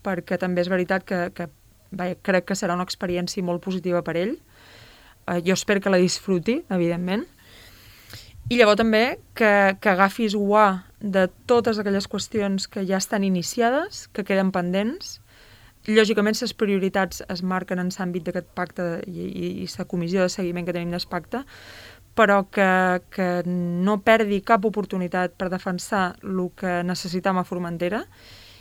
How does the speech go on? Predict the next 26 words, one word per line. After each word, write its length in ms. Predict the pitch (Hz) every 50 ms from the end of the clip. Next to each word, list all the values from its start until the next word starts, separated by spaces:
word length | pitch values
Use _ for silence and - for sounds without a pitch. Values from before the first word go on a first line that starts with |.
| - - - -
i 100 | 220 208 196
perquè 200 | 214 202 214 196
treballi 360 | - 196 185 196 190 196 190
d'una 160 | 208 202 202
manera 240 | 202 196 190 190 196
intensa, 480 | 190 190 185 190 185 190 185 - 262 262
perquè 320 | 262 208 190 - 190 185 180 180 175 180 - - - - - -
aquest 160 | - 190 185
any 160 | 190 196 202
i 80 | 202 196
mig 240 | 196 196 - -
que 120 | - 226 190
ve, 160 | 185 196 220 285 381 - _ - - - - - - - - - - -
ara 220 | - 220 214 220 208
que 180 | - 220 214 202 - -
hem 160 | - 208 208 196
superat 500 | - - 240 190 214 202 208 220 220 208
aquesta 360 | 190 190 190 - - 208 185
part 360 | 165 - 226 208 196 202 196
de, 240 | 196 202 185 190 180 180 170 170 180 - -
me-, 200 | 220 202 208 -
més 220 | 202 208 208 196 -
crítica 440 | - 214 226 196 208 196 - 185
de 80 | 180 180
la 120 | - 185
pandèmia, 480 | 180 180 180 175 175 175 185 208 254